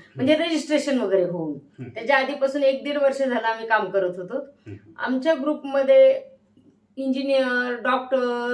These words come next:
Speaker 1: प्राध्यापक, लहान मुलं, ऐंशी वर्षाचे पण मेंबर आहेत.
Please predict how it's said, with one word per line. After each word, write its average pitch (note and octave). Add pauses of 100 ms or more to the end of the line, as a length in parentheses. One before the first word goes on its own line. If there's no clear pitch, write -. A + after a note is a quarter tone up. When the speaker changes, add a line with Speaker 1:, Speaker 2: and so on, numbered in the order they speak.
(120)
Speaker 1:
प्राध्यापक, B3 (360)
लहान C4
मुलं, C4
ऐंशी D4
वर्षाचे D4+
पण F4
मेंबर A#3+
आहेत. F3